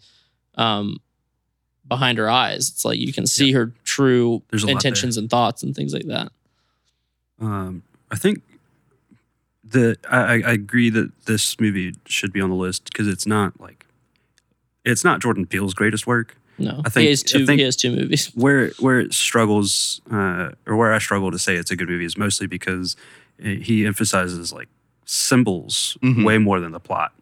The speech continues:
Speaker 1: Yeah.
Speaker 3: Yeah.
Speaker 2: Uh,
Speaker 3: I do think, um, there's
Speaker 2: whereas in
Speaker 3: some
Speaker 2: Get
Speaker 3: cool
Speaker 2: Out, there was, like, a good balance.
Speaker 1: Right.
Speaker 3: Yes, agreed, agreed. I, I do think one of the, the cool things to me about that is once you, it's, it's,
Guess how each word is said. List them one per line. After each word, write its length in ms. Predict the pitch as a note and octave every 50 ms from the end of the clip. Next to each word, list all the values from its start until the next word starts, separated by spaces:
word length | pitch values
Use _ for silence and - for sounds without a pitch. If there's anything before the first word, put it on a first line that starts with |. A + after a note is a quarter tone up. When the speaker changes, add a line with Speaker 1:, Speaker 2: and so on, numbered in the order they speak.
| _ -
Speaker 1:
Yeah. 420 | D3+ C3 B2+ B2 B2 B2 A2+ A#2+ A#2 -
Speaker 3:
Yeah. 300 | G2+ G2 F2+ F2+ F2+ F#2 - _ _ _ _ _ - G#2+
Speaker 2:
Uh, 200 | G2 F#2 F2+ E2+ F2
Speaker 3:
I 60 | C3+
do 160 | C3+ D3 F3+ F3+
think, 260 | - F3+ D#3 D3 -
um, 420 | B2 A2 G#2 G2 G2 G2 G2 G2+ - _ _ _ -
there's 20 | - C3
Speaker 2:
whereas 80 | C#3+ G2+
in 40 | F2+ - -
Speaker 3:
some 40 | F#2+
Speaker 2:
Get 140 | A#2+ A#2
Speaker 3:
cool 80 | G#2+ G2+
Speaker 2:
Out, 120 | G2 F#2+ F2
there 100 | F#2+ F#2+
was, 100 | F#2 F2+
like, 140 | F#2 F2 F2+
a 60 | F2+
good 200 | F#2 G2 E2+ -
balance. 520 | - E2 E2 E2 E2+ - - - - - -
Speaker 1:
Right. 120 | - - -
Speaker 3:
Yes, 200 | G#2 - - - -
agreed, 280 | - F#2+ F#2 F2+ F2 F2
agreed. 320 | F2 D#2 F#2 F#2 F2 D#2+ - _ _ _ -
I, 140 | A#2+ B2 -
I 120 | - B2+ B2
do 140 | A#2+ C3+ C#3+
think 240 | - D3+ B2+ G#2
one 140 | - A#2 A#2
of 80 | A2 G2
the, 120 | G#2 G2+ - - _
the 200 | - A#2+ A2+ G#2+
cool 240 | - - A#2 A2+ G#2
things 280 | - G#2+ G2+ G2+ - -
to 40 | -
me 100 | G#2 G2+
about 280 | G2 E2 G2 F#2+ D#2+ -
that 260 | G2 G2 G2 F2+ -
is 280 | F#2+ G2 F#2 - - - - -
once 280 | - A2 A2 G#2+ - -
you, 100 | A2+ - -
it's, 160 | A2 - - - -
it's, 300 | - C#3 - - -